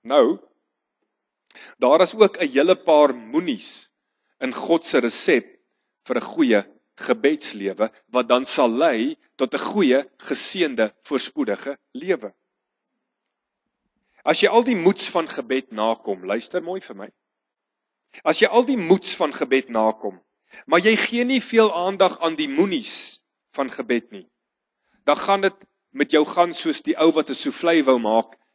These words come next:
en die oond se deur oopgemaak het. Hulle, het werk mos so, né? Vir die mense, "Ja, ek het ook al T V gekyk." En dan skree hulle op die oues dat die, die, die oond se deur oopmaak, want daar flop die hele storie nou. So met ander woorde, dit help nie, jy weet die moeds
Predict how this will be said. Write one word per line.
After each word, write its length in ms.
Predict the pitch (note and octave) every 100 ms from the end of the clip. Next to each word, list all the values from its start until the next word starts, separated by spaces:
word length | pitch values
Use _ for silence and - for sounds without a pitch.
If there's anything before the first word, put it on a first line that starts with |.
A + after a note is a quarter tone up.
| _
en 400 | C#3 B2+ A#2+ A#2 - _ _ _
die 180 | - B2 -
oond 200 | C3 B2
se 160 | C3
deur 260 | A2+ B2 B2
oopgemaak 580 | C#3 G#2+ - A2 G2 -
het. 100 | G#2+
Hulle, 160 | G#2
het 60 | G2+
werk 260 | A2 A2 A#2
mos 160 | G#2
so, 160 | - F#2+
né? 240 | A#2 G#3 F#3+ _ _ _ _ _
Vir 80 | A#2+
die 80 | A#2
mense, 260 | A#2 A#2
"Ja, 140 | D3 C#3+
ek 80 |
het 120 | D3+ D#3+
ook 100 | D3+
al 100 | C#3
T 140 | C3
V 140 | B2 A2+
gekyk." 440 | A2 G2+ F2 _ _ _ _ _
En 80 | A2+
dan 180 | A#2 A#2+
skree 300 | - E3 E3
hulle 140 | D#3+
op 120 | D3+
die 100 | D3+
oues 240 | C#3+ D3 C3
dat 100 | B2
die, 140 | A#2
die, 160 | - A#2
die 140 | - D3+
oond 160 | C#3
se 100 | -
deur 200 | A#2 B2
oopmaak, 400 | D3+ A#2+ B2 A#2
want 140 | - A2
daar 140 | C3
flop 380 | C#3 - C#3+ -
die 120 | B2
hele 140 | G#2+ G#2
storie 360 | - A#2 G2
nou. 140 | G2 F2+ _ _ - - -
So 160 | -
met 140 | G#3+ G#3+
ander 200 | G3+ A#3
woorde, 440 | G3 G3 G3 -
dit 220 | - D#3+ E3
help 360 | B2+ E3 G3+
nie, 280 | A#3+ C#4+ B3 _
jy 240 | C#3+ F3
weet 580 | D#3 B2 E3 F3+ - - _ _ _ _ _ _ _
die 140 | D#3 D3+
moeds 640 | D3 E3 - - -